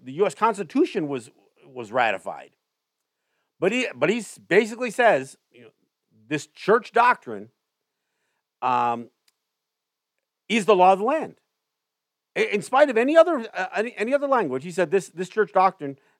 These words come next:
doctrine is now the law of the land. He, he basically said that the, the sovereignty, now at least he attributes some sovereignty to Native people. He said,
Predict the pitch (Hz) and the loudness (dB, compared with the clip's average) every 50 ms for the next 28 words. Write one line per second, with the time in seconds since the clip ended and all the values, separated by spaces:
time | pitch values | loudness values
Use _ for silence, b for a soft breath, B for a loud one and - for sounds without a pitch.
0 | _ 165 165 165 160 143 143 147 139 123 135 139 135 123 127 127 123 120 117 101 | _ 2 2 2 2 -2 -6 -6 -6 -4 -2 -2 -2 -2 0 2 2 2 2 0
1 | 101 104 101 85 80 - 143 139 139 139 139 120 151 165 185 185 226 208 208 165 | -2 -8 -10 -12 -12 -12 -12 -10 -10 -12 -8 -4 -2 -2 -2 -2 -4 -8 -8 -2
2 | - 165 147 131 120 _ _ _ _ _ _ _ _ _ 139 143 139 - 143 131 | 0 0 0 0 -2 _ _ _ _ _ _ _ _ _ -2 -2 0 0 0 0
3 | 127 120 - _ _ _ _ _ 143 139 - - - - 202 220 226 208 180 139 | 0 -2 -8 _ _ _ _ _ -8 -8 -8 -2 2 4 6 6 6 4 2 -2
4 | - 131 131 147 156 165 156 180 220 311 339 - - 247 208 160 - - 208 196 | -4 -4 -2 0 0 0 -2 -2 -2 -2 -2 0 0 0 0 0 2 2 0 2
5 | 165 160 143 - - - 139 - - 214 262 247 185 - 147 123 117 117 110 104 | 2 0 -4 -6 -8 -20 -4 2 2 4 4 4 2 2 2 2 2 0 -6 -12
6 | 104 104 110 104 98 - - 113 107 117 147 147 135 | -10 -8 -6 -6 -6 -8 -10 -14 -14 -12 -12 -12 -14